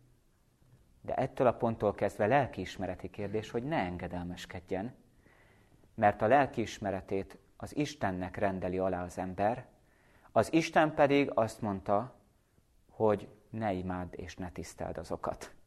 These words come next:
Az Isten pedig személyes keresést, személyes tiszteletet és személyes szeretetet keres az embernél.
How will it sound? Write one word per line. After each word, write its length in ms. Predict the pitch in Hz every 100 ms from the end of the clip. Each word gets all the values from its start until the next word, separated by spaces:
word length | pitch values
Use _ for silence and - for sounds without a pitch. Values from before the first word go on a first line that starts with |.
| _ _ _ _ _
Az 140 | - 120
Isten 360 | 135 - 113
pedig 240 | - 98 95
személyes 640 | - 151 135 107 92 -
keresést, 600 | 110 95 95 - 90 -
személyes 500 | - 131 117 92 -
tiszteletet 640 | - 104 - 92 90 92
és 100 | 92
személyes 460 | - - 107 90 90
szeretetet 600 | - 95 92 95 92 87
keres 320 | - 87 90
az 100 | 90
embernél. 560 | 90 95 95 92 90